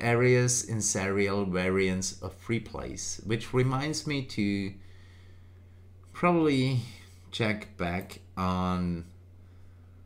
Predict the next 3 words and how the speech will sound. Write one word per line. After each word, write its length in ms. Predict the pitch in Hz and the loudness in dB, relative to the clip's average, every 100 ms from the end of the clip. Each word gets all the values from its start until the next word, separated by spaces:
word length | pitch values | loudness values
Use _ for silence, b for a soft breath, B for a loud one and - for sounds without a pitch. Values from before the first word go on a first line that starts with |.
| b b - - - - - - - | b b -20 -20 -20 -20 -20 -20 -8
uh, 520 | 92 90 87 85 85 85 | -4 0 0 -2 -4 -2
the 160 | 90 | -2
unaffiliated, 1160 | 85 98 104 127 113 110 104 107 117 113 - | 0 -2 -2 -2 2 2 2 0 0 -2 -8